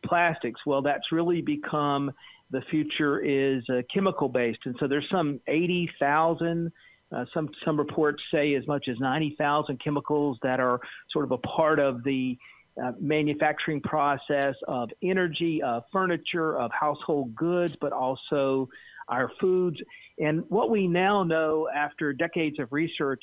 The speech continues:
is excessive exposure or even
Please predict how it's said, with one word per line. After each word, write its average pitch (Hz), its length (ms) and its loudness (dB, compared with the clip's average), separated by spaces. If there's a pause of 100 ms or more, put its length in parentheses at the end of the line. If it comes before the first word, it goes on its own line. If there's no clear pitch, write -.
is 135 380 0 (300)
excessive 185 600 -2
exposure 160 640 0
or 156 280 0
even 160 420 0